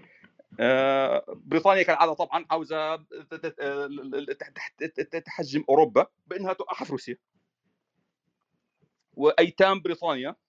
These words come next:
أستراليا وكندا والشلة ونيوزيلندا ما وراها. آه، أمريكا مش واضح بشدة هي بت-، بتعمل إيه، على الأقل بالنسبة لي أنا. يعني أمريكا نعم تدعم،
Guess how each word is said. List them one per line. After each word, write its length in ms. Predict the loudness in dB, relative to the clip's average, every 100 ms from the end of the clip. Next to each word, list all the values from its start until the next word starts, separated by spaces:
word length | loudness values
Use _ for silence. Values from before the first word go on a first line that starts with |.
| -20
أستراليا 420 | -8 -2 0 0
وكندا 320 | -4 -6 -6
والشلة 440 | -4 -6 -10 -8 -8
ونيوزيلندا 540 | -8 -6 -6 -4 -6
ما 280 | -6 -12 -4
وراها. 380 | 0 2 2 -2 _ _ _ _ _ _ _ _ _ _ _ _ _ _
آه، 500 | -8 -4 -2 -2 -2 -2
أمريكا 760 | 0 2 0 2 6 6 4 -8 _ _ _ _
مش 320 | -10 -10 -8
واضح 440 | 2 4 4 2 -8
بشدة 340 | -6 -6 -6
هي 160 | -6 -6
بت-، 120 | -8
بتعمل 440 | -16 -8 -4 -4 -6
إيه، 120 | -10 _ _ _ _ _ _ _ _ _ -6
على 100 | -6
الأقل 320 | -2 -2 -2
بالنسبة 320 | -4 -6 -2
لي 140 | -2 -2
أنا. 100 | -8 _ _ _ _ _ _ _ _ _ _
يعني 240 | -4 -2 -2
أمريكا 280 | -4 -2 0
نعم 240 | 0 0
تدعم، 480 | -4 -4 -2 -4